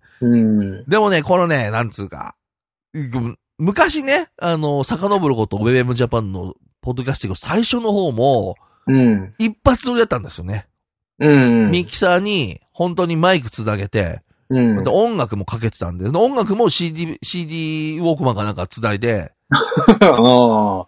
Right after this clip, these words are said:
Speaker 1: ー。
Speaker 2: で、そのまんまレコーダーにすると。
Speaker 1: うん。
Speaker 2: で、間違いでも間違いみたいな。
Speaker 1: うん。
Speaker 2: 編集もせずに出していた時代があるんですけど、
Speaker 1: うん。
Speaker 2: で、これも、えー、基本的には、まあ、レコーダーがついてるんで、
Speaker 1: うん。
Speaker 2: で、エムティーアー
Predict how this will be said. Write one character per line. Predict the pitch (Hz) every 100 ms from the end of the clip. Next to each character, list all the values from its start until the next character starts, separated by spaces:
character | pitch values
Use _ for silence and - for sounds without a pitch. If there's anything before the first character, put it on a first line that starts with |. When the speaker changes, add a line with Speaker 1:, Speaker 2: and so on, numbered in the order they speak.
| -
Speaker 1:
ー。 |
Speaker 2:
で、 | 156
そ | 220
の | 160
ま |
ん | 170
ま | 180
レ | 131
コ | 131
ー |
ダ | 127 117
ー |
に | 110
す |
る | 107
と。 | 95
Speaker 1:
う |
ん。 |
Speaker 2:
で、 | 147
間 | 175
違 | 226 214
い |
で | 214
も | 196 156
間 | 117
違 | - 110 104
い |
み | 87
た | -
い | 80
な。 | 92 67 _ _ _
Speaker 1:
う | 120
ん。 | 117 110 101 95
Speaker 2:
編 | 202 185
集 | - 175
も | 170
せ | 185
ず | 156
に | 107
出 | 117
し | 113
て | 98
い | 87
た | 95
時 | 101
代 | 120 110
が |
あ | 123
る | 101
ん |
で | 92
す | -
け | 92
ど、 | 101 90 85
Speaker 1:
う | -
ん。 | 240 117 107 95 -
Speaker 2:
で、 | 220
こ | 254 311
れ |
も、 | 330 370 240 156 - _ _ _ _
え | 151 143 127
ー、 |
基 | - 190
本 | 285 349 359
的 | -
に | 330
は、 | 131
ま | 123
あ、 |
レ | 151
コ | 180 320
ー | 320
ダ | 294
ー |
が | 254
つ | - 202
い | 135
て | 101
る | 92
ん | 87
で、 | 95 85 78 - _ _ -
Speaker 1:
う | 139
ん。 | 131 117 101 143
Speaker 2:
で、 | 180 165 - _ _ _ _ _ _
エ | 254
ム | 311 370
テ | 403
ィ | 392
ー |
ア |
ー | 381